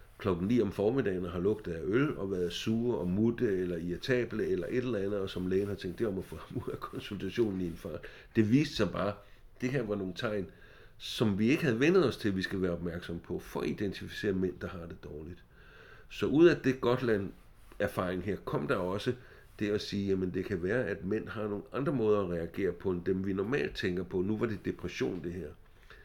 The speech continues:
Men hvor depressionen jo netop er defineret som noget, der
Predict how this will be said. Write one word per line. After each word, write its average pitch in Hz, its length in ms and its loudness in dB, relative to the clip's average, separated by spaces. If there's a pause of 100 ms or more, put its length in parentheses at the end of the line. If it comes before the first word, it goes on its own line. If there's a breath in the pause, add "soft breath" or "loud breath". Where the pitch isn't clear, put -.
(180 loud breath)
Men 98 200 2 (640)
hvor 104 160 2
depressionen 110 600 0
jo 98 60 2
netop 101 260 2
er 98 60 0
defineret 95 540 -2
som 95 140 -6
noget, 98 220 2
der 92 100 -2